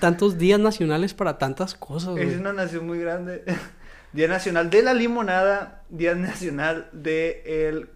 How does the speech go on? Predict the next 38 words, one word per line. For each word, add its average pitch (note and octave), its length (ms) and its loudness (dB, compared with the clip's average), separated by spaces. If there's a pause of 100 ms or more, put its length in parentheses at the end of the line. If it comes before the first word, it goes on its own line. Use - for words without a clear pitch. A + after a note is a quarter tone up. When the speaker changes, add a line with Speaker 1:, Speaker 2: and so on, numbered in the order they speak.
Speaker 2:
Caricaturista. C#3 1000 -6 (100)
Todo D3+ 240 2
eso D#3+ 180 -4
se E3+ 120 -6
celebra E3 320 -2
el D#3+ 60 -6
cinco E3+ 300 -6
de D#3 40 -4
mayo D3+ 240 -2
en D3 80 -6
Estados D3+ 300 -8
Unidos E3 380 -6
junto E3+ 380 -6
con E3+ 360 -4 (480)
<laughs> - 480 -6
Speaker 1:
El D#3+ 120 2
cinco E3 380 4
de E3+ 80 4
Drinkle. D#3 440 2
Speaker 2:
El E3 100 2
cinco F#3+ 340 -2
de F3 80 2
Drinkle, C#3+ 420 -6
Simón. B2+ 420 -10 (920)
Pero D3+ 120 -4
creo C#3+ 140 -2
que E3+ 100 -2
a E3 40 0
nadie E3+ 160 -2
le G3 80 -4
importa. C#3 320 -8
Imagínate D#3+ 340 -8
ser F3 140 -2
un F#3+ 100 -2
astronauta, D#3+ 600 0
güey. C3 180 -4
Qué C3+ 120 -12
culero. D#3 480 -4